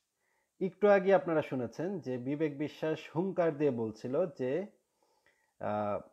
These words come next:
সে এম কে হাসানদের কাছে আমাদের ইনফরমেশন পৌঁছে দিবে,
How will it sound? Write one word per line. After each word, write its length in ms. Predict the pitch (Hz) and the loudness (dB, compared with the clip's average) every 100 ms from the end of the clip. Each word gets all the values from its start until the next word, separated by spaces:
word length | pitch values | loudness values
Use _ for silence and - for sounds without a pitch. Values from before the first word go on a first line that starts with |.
| _ | _
সে 320 | - 151 165 | -2 0 2
এম 180 | 160 170 | 0 0
কে 140 | 170 | 0
হাসানদের 540 | 143 151 - 165 160 151 | 0 0 0 2 2 2
কাছে 480 | 139 - 156 208 233 - _ _ _ _ | 0 0 -4 -4 -4 -10 _ _ _ _
আমাদের 400 | 120 127 131 135 | -4 -2 -2 -2
ইনফরমেশন 600 | 147 147 156 147 139 170 | -2 0 -2 -2 -4 -6
পৌঁছে 340 | 175 175 - | -2 -2 -2
দিবে, 360 | 110 107 151 | -4 -2 -2